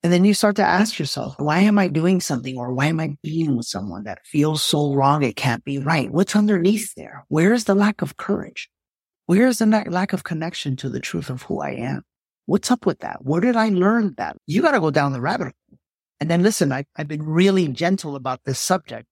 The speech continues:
The truth is that for a lot of people, you can start right with your belief about who or what God is. Because think about this. It's like, you can't even have an avocado tree without a masculine and a feminine.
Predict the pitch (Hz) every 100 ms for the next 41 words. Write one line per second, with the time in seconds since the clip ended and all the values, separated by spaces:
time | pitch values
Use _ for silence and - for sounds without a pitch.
0 | - 147 143 - 311 349 139 131 139 -
1 | 151 139 160 262 285 156 135 135 127 135
2 | 196 294 - 143 143 147 147 - 151 -
3 | 147 143 139 135 _ _ _ _ _ _
4 | - 151 143 160 165 143 131 139 131 -
5 | - 170 175 - 143 135 151 - 151 139
6 | 151 208 69 - - _ _ _ _ 190
7 | - 214 - 208 135 120 123 - 143 165
8 | 156 156 _ _ _ _ 185 233 - 254
9 | 269 247 214 190 196 202 202 - _ _
10 | 165 160 165 165 139 - 190 131 120 -
11 | 98 92 - _ _ _ _ - 147 160
12 | 156 143 143 143 - 139 123 117 113 -
13 | 95 - -